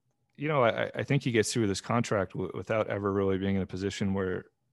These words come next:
they're favored to be in the playoffs, which is a-, an interesting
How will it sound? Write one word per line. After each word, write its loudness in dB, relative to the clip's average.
they're -4
favored 0
to -8
be 0
in 2
the 0
playoffs, -2
which -6
is -8
a-, -4
an -2
interesting 4